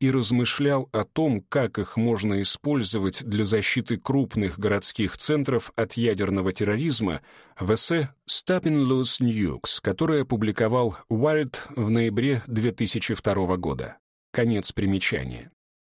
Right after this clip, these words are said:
Если бы мы умели только находить новые вирусы и ничего больше, долгосрочная перспектива человечества в борьбе с эпидемическими болезнями выглядела бы довольно мрачной.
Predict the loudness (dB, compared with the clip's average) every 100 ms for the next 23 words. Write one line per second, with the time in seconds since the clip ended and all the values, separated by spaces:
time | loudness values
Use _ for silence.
0 | _ _ _ _ _ -4 0 2 2 0
1 | 2 2 4 2 2 2 0 -2 -2 -2
2 | 0 0 0 0 0 0 -2 0 0 2
3 | 0 0 0 2 0 0 -2 -2 0 0
4 | 0 0 0 0 2 0 0 -2 -4 -6
5 | -10 -10 0 0 2 2 0 0 0 0
6 | 0 0 0 0 0 -2 0 0 2 0
7 | 2 2 2 0 0 -2 0 -2 0 0
8 | 0 0 0 -2 -2 0 2 2 0 -4
9 | 0 0 2 2 2 0 2 0 0 -4
10 | _ -6 0 0 2 2 2 2 2 0
11 | 0 2 2 2 2 0 0 -2 -4 -6
12 | -8